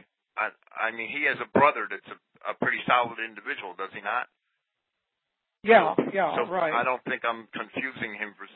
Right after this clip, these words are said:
Speaker 1: I think it's Stephen Collins I've heard is one-fourth Jewish. And if anybody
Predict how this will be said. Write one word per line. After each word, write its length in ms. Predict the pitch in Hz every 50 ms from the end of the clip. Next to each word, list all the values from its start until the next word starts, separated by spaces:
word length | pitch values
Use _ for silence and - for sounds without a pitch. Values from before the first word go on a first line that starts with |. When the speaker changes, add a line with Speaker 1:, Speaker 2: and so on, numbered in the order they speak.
| -
Speaker 1:
I 160 | - 104 110 -
think 160 | - - 120
it's 80 | - - - - 139
Stephen 240 | 131 127 120 117
Collins 480 | - - 127 131 131 123 110 104 98 98
I've 160 | 101 98 101
heard 240 | - - 113 104 101
is 80 | 98 98 -
one-fourth 480 | 101 104 107 101 - - 104 98 - - -
Jewish. 240 | - 107 95 87 - - - - _ _ _ _ _ _ _ _ _ _ _ _ _ _ _ _ _ _ _ _ _ _ _ _
And 80 | - 101
if 160 | 104 104 101
anybody 400 | 123 123 123 117 101 110 110 107